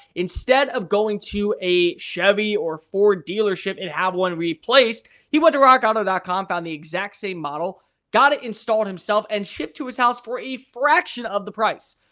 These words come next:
Go visit rock auto dot com and type in Locked On on them, how'd you hear about section, so they know that we sent you. Amazing selections, reliably low prices,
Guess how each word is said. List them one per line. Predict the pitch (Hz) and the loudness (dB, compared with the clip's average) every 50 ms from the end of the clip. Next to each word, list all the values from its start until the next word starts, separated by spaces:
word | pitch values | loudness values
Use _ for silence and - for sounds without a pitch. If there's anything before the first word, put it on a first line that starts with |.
| _ _ _ 165 | _ _ _ 2
Go | 156 226 262 302 320 | 6 6 6 6 6
visit | 262 269 262 226 196 262 214 | 0 -4 -6 -4 -4 -4 -4
rock | 165 170 170 175 185 180 - | -2 -2 0 0 0 -2 -2
auto | 175 180 175 170 165 | -2 0 0 0 0
dot | 156 160 151 151 - | -2 -4 -6 -6 -6
com | - 190 214 226 226 208 - | -2 0 2 2 0 0 -4
and | - 165 | -12 -12
type | - - 170 170 170 - | -4 -2 -2 -2 -2 -4
in | 180 175 160 | -6 -4 -4
Locked | 131 - - 156 180 202 202 - | -8 -10 -4 0 0 0 2 4
On | 240 233 226 208 170 | 4 4 6 4 2
on | 156 175 170 | -2 -6 -4
them, | 160 160 160 156 - _ | -4 -4 -6 -6 -6 _
how'd | 156 160 156 | -6 -6 -6
you | 170 | -4
hear | 196 208 | -4 -2
about | 202 196 190 190 | -2 -2 -2 -4
section, | 185 - 202 202 208 247 233 | -2 -4 -4 -4 -6 -12 -10
so | - 214 202 | -8 -6 -6
they | 202 | -2
know | 202 208 208 | -2 -2 0
that | 208 202 190 160 | 0 0 -2 -2
we | 160 175 208 | -4 -8 -8
sent | 220 - - 240 226 202 160 | -8 -6 -4 -6 -6 -6 -10
you. | 151 - _ _ _ _ _ _ _ _ | -18 -20 _ _ _ _ _ _ _ _
Amazing | - 160 202 247 294 277 302 277 | -6 -2 0 0 0 0 -4 -4
selections, | 240 277 262 226 220 214 - - - - | 0 2 4 4 2 2 -2 -8 -8 -8
reliably | 185 175 165 156 151 165 151 160 160 | -6 -4 -2 -2 -2 -2 -2 -2 -4
low | 151 151 151 | -2 -4 -4
prices, | - 185 190 208 202 - 226 214 | -2 0 0 0 0 -4 -8 -8